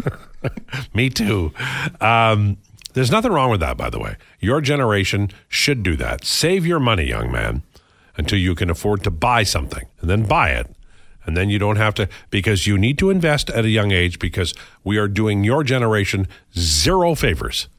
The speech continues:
Speaker 2: That's what we've decided as old people. Screw you, pay your taxes, work hard for nothing. So you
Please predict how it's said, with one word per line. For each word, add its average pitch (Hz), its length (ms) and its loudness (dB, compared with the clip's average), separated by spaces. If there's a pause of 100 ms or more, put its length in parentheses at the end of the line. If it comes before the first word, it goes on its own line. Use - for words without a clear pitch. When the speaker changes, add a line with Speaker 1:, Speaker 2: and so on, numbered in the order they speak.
(520)
Speaker 2:
That's 120 300 0
what 156 160 0
we've 143 180 0
decided 110 440 2
as 98 120 2
old 92 220 0
people. 78 400 -4 (380)
Screw 202 420 0
you, 104 420 0 (220)
pay 147 140 2
your 160 160 0
taxes, 110 600 0
work 120 360 0
hard 101 380 2
for 85 100 -4
nothing. 98 380 0 (260)
So - 140 -4
you 107 480 2